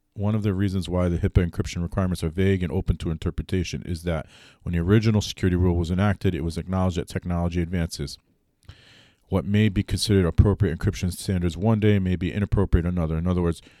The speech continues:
today we have one twenty-eight, two fifty-six bit. Two fifty-six obviously is better, so if you can use two fifty-six, you absolutely should.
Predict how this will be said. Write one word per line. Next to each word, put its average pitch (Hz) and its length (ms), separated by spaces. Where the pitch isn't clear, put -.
today 95 240
we 90 140
have 82 280
one 87 180
twenty-eight, 87 480
two 87 100
fifty-six - 460
bit. - 240
Two 95 100
fifty-six - 680
obviously 87 340
is 78 80
better, 104 400
so - 160
if 85 100
you 82 100
can 87 140
use 87 160
two - 160
fifty-six, - 580
you 85 60
absolutely 76 380
should. - 320